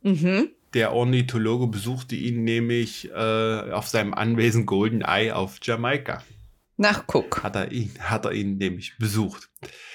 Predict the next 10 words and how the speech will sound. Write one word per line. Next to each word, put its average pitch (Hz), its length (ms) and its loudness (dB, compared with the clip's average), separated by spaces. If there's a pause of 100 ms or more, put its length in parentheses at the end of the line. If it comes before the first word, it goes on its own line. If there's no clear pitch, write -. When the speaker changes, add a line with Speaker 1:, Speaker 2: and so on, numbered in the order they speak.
(400)
Speaker 2:
Später 120 680 0
hat 120 120 0
er 101 100 2
auch 113 240 0
noch 123 400 -4
an 101 220 0
James 107 320 0
Bond 110 420 -4
Ehefrau 127 580 0
geschrieben. 120 680 -2